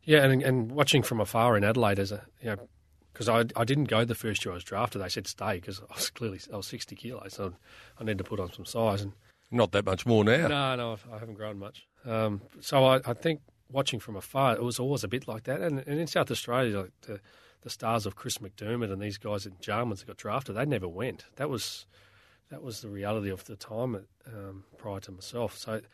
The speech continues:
Speaker 1: it was a little bit of like, oh, the bad news bears. Or, you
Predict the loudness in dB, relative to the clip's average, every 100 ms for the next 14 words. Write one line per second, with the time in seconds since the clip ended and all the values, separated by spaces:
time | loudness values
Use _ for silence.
0 | _ _ -12 -4 0 2 2 2 0 -2
1 | -4 -6 -6 -4 -4 -2 -4 -6 -6 -4
2 | -4 -6 -8 -16